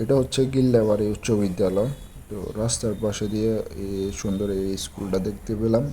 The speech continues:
তাই একটু ভিডিও নিলাম। এটা হচ্ছে আরও সুন্দর একটা সুন্দর রাস্তা। তো রাস্তাগুলো অসম্ভব সুন্দর, সাইকেল নিয়ে ঘুরে ঘুরে দেখতেছি।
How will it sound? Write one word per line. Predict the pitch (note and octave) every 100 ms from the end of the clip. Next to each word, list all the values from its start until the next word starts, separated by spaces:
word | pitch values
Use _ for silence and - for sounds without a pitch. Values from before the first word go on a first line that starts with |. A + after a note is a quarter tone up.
| -
তাই | F#2+
একটু | F#2 - G#2+
ভিডিও | G2+ F2+ G2+ G2
নিলাম। | G2 G2+ G#2 C3+ - - - - - - - - - - - -
এটা | B2 C3 C3+
হচ্ছে | C3 - C#3
আরও | B2 A#2+ A#2+
সুন্দর | - B2+ C3+ C3
একটা | A#2+ A#2 -
সুন্দর | A#2 - A#2 A2+ A2+ G#2 - - A#2 A2 A2+
রাস্তা। | A2 - A2 B2+ D#3 - - - - - - - -
তো | - A#2 A#2 A#2+
রাস্তাগুলো | A#2 A#2 - A2 A#2 A#2 A#2+
অসম্ভব | A2+ A#2 A2+ A2+
সুন্দর, | - A#2 G#2+ A#2+
সাইকেল | A#2+ A2+ G#2 A2
নিয়ে | A2 A2+ A2
ঘুরে | A#2 G#2
ঘুরে | G#2+ G#2+
দেখতেছি। | G2+ G2+ - G#2 -